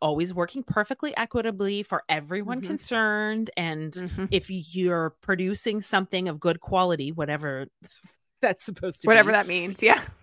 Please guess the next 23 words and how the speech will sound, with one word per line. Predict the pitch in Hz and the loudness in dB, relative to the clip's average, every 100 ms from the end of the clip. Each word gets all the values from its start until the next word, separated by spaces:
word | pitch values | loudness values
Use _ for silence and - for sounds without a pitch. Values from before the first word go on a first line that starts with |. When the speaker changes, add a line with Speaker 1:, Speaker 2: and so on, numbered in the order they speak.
| _ _ 285 | _ _ 8
Speaker 1:
Right. | 269 180 151 - - - | 10 10 6 0 -8 -4
Then | 220 226 208 208 - | 2 4 4 0 2
you'll | 214 214 | 6 6
be | 214 | 4
rewarded. | 202 240 349 247 127 120 - | 2 4 6 4 4 -4 -4
The | 196 | -2
reality | 247 247 233 202 165 | 2 6 6 4 0
is, | 147 143 - 196 | -2 -4 -8 -8
again | 170 175 | -2 -2
and | 170 160 | -2 -4
again, | 151 143 143 | -6 -6 -6
we | |
see | 143 - 147 | -8 -8 -8
media | 147 147 151 156 147 | -8 -6 -2 -2 -2
has | - 147 - | -4 -8 -6
had | - 135 131 131 | -2 -2 -4 -10
very | 139 143 143 180 | -10 -8 -4 -4
specific | - 190 - 139 143 | -4 -6 -4 -4 -6
advantages, | 127 127 113 110 107 - 107 247 269 - - - | -10 -12 -14 -16 -18 -14 -2 0 0 -6 -16 -12
Speaker 2:
Mm-hmm. | |
Speaker 1:
A | 147 | -6
K | 269 - | -4 -4
A | 127 135 | -6 -8